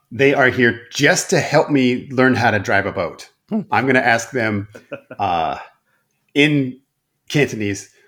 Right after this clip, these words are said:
Speaker 1: "How do I drive this boat?"
Speaker 2: And, uh, what does that sound like again?
Speaker 1: Ngon sek gong guang dang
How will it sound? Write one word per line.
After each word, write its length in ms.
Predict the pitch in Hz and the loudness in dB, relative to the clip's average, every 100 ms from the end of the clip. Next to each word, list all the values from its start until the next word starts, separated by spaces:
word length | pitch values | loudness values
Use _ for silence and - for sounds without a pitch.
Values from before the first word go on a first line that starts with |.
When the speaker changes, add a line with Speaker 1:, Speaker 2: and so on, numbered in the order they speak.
| _ _ _ - | _ _ _ -10
Speaker 1:
"How 180 | - 131 | 0 2
do 140 | 131 | 4
I 80 | 117 | 4
drive 320 | 98 110 95 | 2 0 0
this 140 | 92 - | -2 -8
boat?" 340 | 98 82 - - | -10 -10 -14 -6
Speaker 2:
And, 220 | 147 143 | -2 2
uh, 300 | 139 135 139 - 131 | 4 4 2 -4 -6
what 160 | 151 | -2
does 100 | 180 | 0
that 160 | 180 190 | -2 -4
sound 240 | 185 202 | -4 -4
like 220 | 240 262 262 | -6 -8 -8
again? 300 | 285 294 285 _ _ _ _ _ - - _ _ _ - | -8 -8 -10 _ _ _ _ _ -20 -20 _ _ _ -10
Speaker 1:
Ngon 420 | 220 160 107 95 | -2 2 2 0
sek 340 | - 120 - 135 | -2 -2 -2 -6
gong 360 | 95 143 208 214 | -2 0 0 2
guang 180 | 202 | 2
dang 160 | 123 87 | 2 0